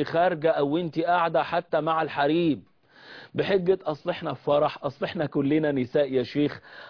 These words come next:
أصل طبيعي يعني، أصل كل الناس جاية كده". حتى اللي جاية محجبة ولا اللي جاية لابسة عباية،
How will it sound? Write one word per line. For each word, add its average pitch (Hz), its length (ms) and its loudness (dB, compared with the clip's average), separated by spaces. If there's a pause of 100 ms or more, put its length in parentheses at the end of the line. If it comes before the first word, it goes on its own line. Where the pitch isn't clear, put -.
أصل 165 320 0
طبيعي 165 500 2
يعني، 170 300 2
أصل 165 220 0
كل 254 280 2
الناس 240 300 2
جاية 247 240 2
كده". 240 260 2 (1900)
حتى 247 460 0
اللي 196 240 6
جاية 208 520 6
محجبة 175 680 2
ولا 180 260 4
اللي 165 180 0
جاية 190 340 4
لابسة 185 340 0
عباية، 180 580 2